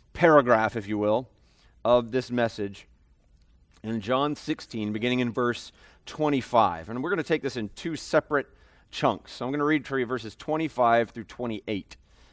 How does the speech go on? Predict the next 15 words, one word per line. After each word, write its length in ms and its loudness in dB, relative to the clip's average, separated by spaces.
and 80 -8
we'll 80 -8
talk 320 -2
about 400 -2
what 200 -2
we 120 -8
see 280 -6
here. 280 -4
I 140 0
think 280 -4
we 120 -2
will 160 2
find 480 2
two 560 -4
words 1040 -2